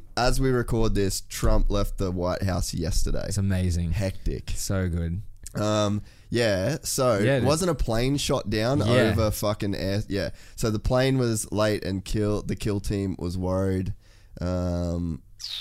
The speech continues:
Speaker 1: I don't know what's going on here.
Speaker 2: 'Cause they waited for him or some shit,
Speaker 1: So the
Speaker 2: didn't
Speaker 1: plane
Speaker 2: they?
Speaker 1: landed at Baghdad.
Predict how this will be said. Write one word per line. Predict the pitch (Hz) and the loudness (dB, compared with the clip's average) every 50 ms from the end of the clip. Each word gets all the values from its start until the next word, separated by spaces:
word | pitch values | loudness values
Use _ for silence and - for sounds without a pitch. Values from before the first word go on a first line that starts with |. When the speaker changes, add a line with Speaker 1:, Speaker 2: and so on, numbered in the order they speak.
| - - - - - - - - - - - - - - - - - - - - - - - - - - - - - - - - - - - - - - - | -10 -10 -12 -12 -12 -14 -14 -14 -12 -12 -14 -14 -14 -14 -14 -14 -14 -14 -12 -12 -12 -14 -14 -16 -16 -16 -16 -14 -12 -14 -14 -14 -16 -18 -18 -18 -18 -10 -6
Speaker 1:
I | 87 | -6
don't | 87 71 60 | -4 -4 -4
know | 57 55 | -6 -8
what's | 50 50 - | -8 -10 -10
going | - 57 58 57 64 | -10 -8 -8 -8 -6
on | 73 92 | -6 -4
here. | 110 123 131 127 127 127 123 123 123 127 131 - - - - - - - - - - | -4 -4 -2 -2 -2 -2 -2 -2 -4 -4 -6 -8 -12 -18 -20 -20 -20 -20 -20 -18 -8
Speaker 2:
'Cause | - 131 127 107 | -4 -2 2 2
they | 123 117 | 4 4
waited | 110 98 107 110 117 127 127 139 127 | 4 4 2 2 2 2 0 -2 -2
for | - - 127 117 110 | -4 -2 0 0 2
him | 104 98 | 2 2
or | 95 | 0
some | - - 98 85 | 0 0 -2 -2
shit, | - - 92 82 69 | -2 -4 -6 -4 -4
Speaker 1:
So | - 107 104 | -2 0 0
the | 101 | 0
Speaker 2:
didn't | 98 95 | 2 2
Speaker 1:
plane | 117 123 127 123 | 4 4 4 4
Speaker 2:
they? | 120 117 | 4 2
Speaker 1:
landed | 113 110 107 98 95 | 2 2 0 0 -2
at | 85 67 - | -4 -4 -2
Baghdad. | 98 95 104 104 104 101 98 101 98 101 98 98 98 98 95 95 98 - | -2 0 2 0 0 0 -2 -2 0 0 0 0 0 0 0 -2 -2 -4